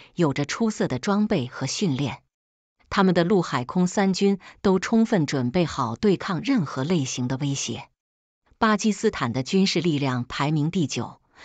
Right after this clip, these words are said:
主要因为它具有大规模的人力和坚固的防御工事。排名第八的是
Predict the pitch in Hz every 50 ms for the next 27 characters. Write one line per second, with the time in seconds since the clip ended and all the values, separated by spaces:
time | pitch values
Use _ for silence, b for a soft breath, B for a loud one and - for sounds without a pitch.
0 | B B B - 190 185 208 202 202 202 233 226 214 196 165 143 B B B B
1 | B - 208 190 - 208 180 151 143 127 127 127 214 190 165 147 - 185 180 170
2 | 143 131 147 170 143 131 131 123 135 156 202 170 127 123 b b b b - 165
3 | 151 - - 226 214 226 233 - 196 147 139 123 - - 139 117 123 147 170 185
4 | 147 - - 180 185 185 - - 139 - - _ _ _ _ _ _ _ _ _
5 | _ _ _ - - - 175 208 214 190 165 170 196 - 226 160 - - 190 202
6 | 208 170 135 - - 143 123 110